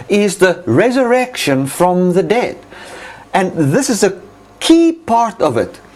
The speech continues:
by the Holy Spirit. So, the Spirit of God came, it, he indwelled Jesus, or Jesus had the Spirit inside him. That Spirit, even if Jesus died,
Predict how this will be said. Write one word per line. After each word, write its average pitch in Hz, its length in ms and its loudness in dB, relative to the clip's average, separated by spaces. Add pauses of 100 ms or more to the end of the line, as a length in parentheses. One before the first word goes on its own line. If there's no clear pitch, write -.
(240)
by 254 800 0
the 147 200 2
Holy 220 560 0
Spirit. - 540 -4 (440)
So, - 320 0 (340)
the 175 160 2
Spirit 285 480 2
of 277 180 -2
God 170 440 -2
came, 131 480 -2 (320)
it, 185 180 2 (140)
he 185 260 2
indwelled 196 840 0
Jesus, 139 840 -2 (400)
or 185 160 4
Jesus 160 840 0 (200)
had 214 260 -2
the 190 80 0
Spirit 185 420 0
inside 160 600 -2
him. 113 340 -6 (540)
That 220 340 2
Spirit, 196 640 0
even 320 480 2
if 247 320 -2
Jesus 220 480 0
died, 127 560 -2